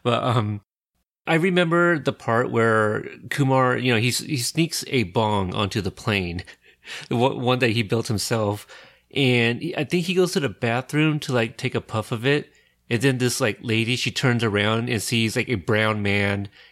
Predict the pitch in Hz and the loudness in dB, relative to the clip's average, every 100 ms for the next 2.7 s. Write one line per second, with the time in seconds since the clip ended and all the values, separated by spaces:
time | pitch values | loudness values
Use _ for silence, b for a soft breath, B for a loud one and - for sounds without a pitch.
0 | b 131 143 127 110 101 - 107 110 107 | b 2 2 2 0 0 -2 -2 0 -2
1 | 110 113 110 - 131 123 120 - 131 110 | 0 2 0 -2 -2 0 0 -2 0 0
2 | 107 95 78 - 156 127 127 | -2 -6 -4 -2 2 2 2